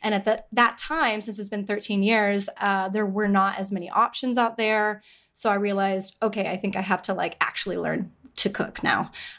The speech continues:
And then I did, and I just realized how much I really loved it. I loved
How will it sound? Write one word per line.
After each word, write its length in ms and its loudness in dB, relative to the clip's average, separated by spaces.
And 200 8
then 100 6
I 100 4
did, 340 6
and 180 -4
I 120 0
just 200 -2
realized 420 2
how 260 4
much 240 2
I 60 0
really 440 2
loved 340 0
it. 240 -2
I 100 2
loved 560 2